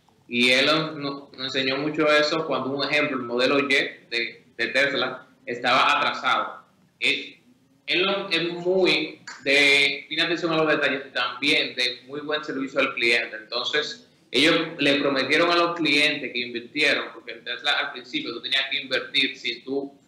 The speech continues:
solamente tú veías el prototipo. Pero yo te decía, "Mira, en tal fecha te vamos a entregar". Entonces, se comenzó a retrasar l-, las entregas,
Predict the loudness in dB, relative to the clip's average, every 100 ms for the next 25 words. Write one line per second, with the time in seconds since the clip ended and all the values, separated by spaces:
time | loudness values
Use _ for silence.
0 | _ 0 2 4 4 4 4 6 6 4
1 | 0 -4 -4 -6 -6 -4 -4 -4 -14 _
2 | _ _ _ -2 2 2 2 2 2 0
3 | -2 -2 -2 0 -2 -2 -4 -6 -10 -10
4 | -6 -4 -4 -8 -16 _ _ _ -4 -2
5 | -2 -2 -2 0 0 2 2 2 2 -2
6 | -2 0 2 2 -2 -12 -20 -14 -10 -4
7 | -2 -2 -2 -4 2 4 4 2 -4